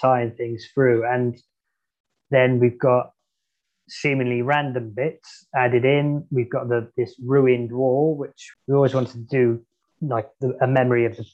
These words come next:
the, the existing building. And we, we were talking about ideas of,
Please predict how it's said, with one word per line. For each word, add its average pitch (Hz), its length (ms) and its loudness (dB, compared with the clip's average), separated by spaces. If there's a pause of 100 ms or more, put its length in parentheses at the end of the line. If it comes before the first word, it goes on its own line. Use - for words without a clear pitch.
(100)
the, 127 200 -8
the 123 120 2
existing 120 480 -2
building. 123 380 2
And 117 200 -8
we, 120 180 -8 (100)
we 131 80 -4
were 123 80 0
talking 127 320 -4
about 123 300 -4
ideas 120 480 -2
of, 110 180 -12